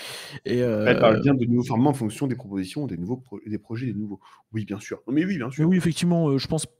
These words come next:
Speaker 1: pas. Enfin, et encore, euh, avec les formats courts, euh, si vous regardez, Flan et rien que d'y penser, on est à plus de deux podcasts par mois, hein.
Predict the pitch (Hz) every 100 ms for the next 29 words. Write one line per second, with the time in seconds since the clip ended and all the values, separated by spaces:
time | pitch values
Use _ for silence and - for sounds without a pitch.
0 | - 175 185 170 156 139 127 127 123 175
1 | 165 131 120 120 117 - 135 131 - 131
2 | 127 117 123 - 190 147 120 131 117 110
3 | 147 170 139 123 113 117 117 117 123 -
4 | 156 117 117 - 139 120 113 - 110 -
5 | 117 113 131 143 123